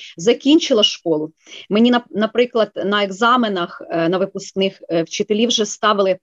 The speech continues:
оцінки не за те, що я гарно відповіла, бо фактично, витягнувши там білет, треба було відповідати, а в мене все з голови ви-, вилі-, вилетіло через хвилювання.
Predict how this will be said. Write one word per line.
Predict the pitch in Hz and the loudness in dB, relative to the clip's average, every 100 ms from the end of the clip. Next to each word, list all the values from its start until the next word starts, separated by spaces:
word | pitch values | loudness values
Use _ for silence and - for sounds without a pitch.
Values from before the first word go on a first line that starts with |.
| _ | _
оцінки | 190 202 - 240 233 220 | -6 -6 -2 0 0 -2
не | 220 | 0
за | 226 | -2
те, | 254 294 | 0 -4
що | - 214 | -2 -2
я | 202 | 0
гарно | 202 196 185 | 0 -2 -2
відповіла, | 170 - 165 160 | -6 -4 0 0
бо | 156 170 | 0 -4
фактично, | 196 - 226 - 190 185 - - | -6 -6 -6 -2 -2 -2 -10 -8
витягнувши | 180 233 240 220 208 196 196 | 0 2 2 0 0 -2 -4
там | 185 185 | -2 -2
білет, | 170 208 247 311 330 _ - | 2 4 4 2 0 _ -2
треба | 214 202 | 0 2
було | 185 196 | 0 0
відповідати, | 185 185 - 180 180 226 294 320 240 - - - - | 0 -2 -4 -2 2 4 4 2 -4 -6 -20 -20 -4
а | 190 | 2
в | 214 | 4
мене | 240 240 | 6 4
все | 240 226 | 2 0
з | 220 | 0
голови | 208 208 190 190 | 2 4 4 2
ви-, | 175 220 - | 4 0 0
вилі-, | 180 175 294 330 349 - | -2 2 6 6 4 0
вилетіло | 190 349 427 - 202 180 | 0 4 4 4 2 0
через | 180 233 262 - | 0 0 -2 -4
хвилювання. | - 233 226 214 185 165 151 151 143 | -4 0 0 0 0 -2 -2 -8 -12